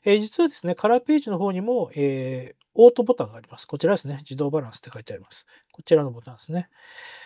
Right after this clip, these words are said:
えー、こちらの方を押すとですね、えー、同じように、えー、自動補正がかかります。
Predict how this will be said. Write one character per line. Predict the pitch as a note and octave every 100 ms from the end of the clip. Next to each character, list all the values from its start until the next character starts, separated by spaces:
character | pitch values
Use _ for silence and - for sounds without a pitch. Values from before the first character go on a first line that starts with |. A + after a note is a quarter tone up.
| _
え | F3+ F3 F3 E3+
ー、 | -
こ | - -
ち | - A#3+
ら | A#3+
の | B3 B3
方 | C#4 B3+
を | F#3
押 | F#3
す | -
と | A#3
で | C3
す | B2+
ね、 | B2+ - -
え | E3+
ー、 | G#3+
同 | G#3+ G#3+
じ | A3
よ | G3+
う |
に、 | A2 - -
え | E3 E3+
ー、 | D#3+
自 | F3+
動 | F#3
補 | -
正 | - A2
が | A#2
か | -
か | -
り | A2
ま | A2+
す。 | -